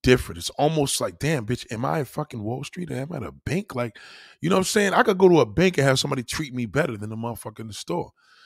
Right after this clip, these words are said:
So I already knew what that, that issue was gonna be. I kinda picked up a little difference where it was like, "All right, whatever." So, um, I, I remember the face, and I remember me saying, "Yo, I,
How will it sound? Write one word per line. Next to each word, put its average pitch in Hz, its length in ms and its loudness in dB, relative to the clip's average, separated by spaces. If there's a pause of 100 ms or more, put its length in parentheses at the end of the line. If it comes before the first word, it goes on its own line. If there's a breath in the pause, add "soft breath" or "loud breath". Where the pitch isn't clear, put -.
(160 soft breath)
So - 160 -8
I 180 100 8
already 208 280 4
knew 180 500 6 (1300)
what 151 180 0
that, 147 180 2 (220)
that 160 180 -2
issue 160 300 0
was 139 180 4
gonna 123 220 -2
be. 110 240 2
I 101 80 0
kinda 151 280 -4
picked - 360 -6
up 123 160 -8
a 95 40 -6
little 101 220 -4
difference 101 580 -8
where 87 120 -10
it 90 80 -12
was 92 80 -20
like, - 120 -20
"All 90 160 -8
right, 78 160 -18
whatever." 73 360 -18 (920 soft breath)
So, 107 420 2
um, 95 340 -6 (2250)
I, 156 100 4
I 131 160 -2
remember 226 340 6
the 202 80 6
face, 139 320 -2
and 151 80 -2
I - 20 2
remember 233 240 2
me 180 140 2
saying, 151 340 0
"Yo, 151 160 2
I, 156 140 4